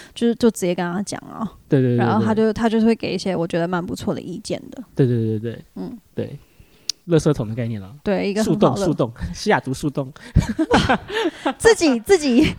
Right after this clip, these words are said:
Speaker 2: 没有，没有，没有，没有西雅图啦，
Speaker 1: 好。
Speaker 2: 我现在比较少做这些事情了。以前年轻的时候不懂事，会做很多这种事情，现在比较少。
Speaker 1: 哇哦，感觉有很多故事欸。
Speaker 2: 没有，没有，没有，没有，没有，还好，还好。
Speaker 1: 好啦，我们来进入我们今天的正题，就是我们想要聊的东西是讨好型人格。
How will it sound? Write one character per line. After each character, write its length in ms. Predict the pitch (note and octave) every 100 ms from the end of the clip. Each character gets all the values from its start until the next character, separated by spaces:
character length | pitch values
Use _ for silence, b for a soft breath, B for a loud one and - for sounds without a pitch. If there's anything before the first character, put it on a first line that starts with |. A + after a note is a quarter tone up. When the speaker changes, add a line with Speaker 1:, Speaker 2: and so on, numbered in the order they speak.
| -
Speaker 2:
没 100 | C#4
有， 60 |
没 80 | C#4+
有， 100 | C#4
没 60 | B3
有， 80 | A#3
没 80 | A3+
有 80 |
西 120 | G3 F#3+
雅 100 | E3
图 100 | F3+
啦， 80 | B2
Speaker 1:
好。 60 |
Speaker 2:
我 100 | A#2+
现 160 | B2 G3+
在 180 | F#3+ E3
比 140 | D3+
较 100 | D#3
少 160 | D#3 A2
做 80 |
这 60 | C3
些 80 | C3+
事 140 | C3+
情 120 | C3 A#2+
了。 100 | G#2+
以 120 | C#3+
前 260 | C#3+ D#3 C#3+
年 140 | C#3+
轻 160 | D3 F#3
的 40 |
时 120 | D3+
候 40 | C#3
不 120 | -
懂 120 | C#3 F2
事， 180 | -
会 80 | B2+
做 160 | A2+ B2+
很 100 | G2+
多 160 | G2+
这 80 | G2+ -
种 100 | -
事 100 | A#2+
情， 160 | - B2
现 140 | B2
在 100 | A2+
比 40 |
较 80 | G2+
少。 120 | - - G#3+
Speaker 1:
哇 440 | G#3 G3+ F#3+ F#3+
哦， 560 | A3+ B3 A#3 A3 G#3 G3+
感 140 | A3
觉 120 | G#3 G#3
有 60 |
很 120 | G#3+
多 100 | F#3+
故 180 | F#3 A3
事 280 | F#3 - G3
欸。 180 | - G#3
Speaker 2:
没 120 | D3
有， 80 | C3+
没 100 | A#2
有， 80 | A2
没 80 | G#2+
有， 60 |
没 100 | G#2+
有， 100 | A2 - _ _
没 100 | -
有， 60 | -
还 140 | -
好， 100 | C#3+
还 140 | B2 A2+
好。 180 | A2+ A2+ - b b b
Speaker 1:
好 200 | G3 G3
啦， 100 | G3
我 80 |
们 80 | G3
来 120 | G3+ A3
进 120 | C4
入 100 | A#3+
我 40 |
们 100 | G3
今 80 | F3
天 160 | G3+ F#3
的 60 |
正 240 | F#3+ G#3 F3
题， 260 | - -
就 80 | F#3+
是 80 | G#3+
我 60 |
们 100 | F#3
想 140 | F#3+ G#3
要 100 | F3+
聊 140 | F3+
的 80 | -
东 140 | D#3+
西 100 | G3
是 180 | F3+ F#3 -
讨 300 | - - F3
好 220 | - -
型 240 | - - -
人 260 | - - G#3
格。 260 | - -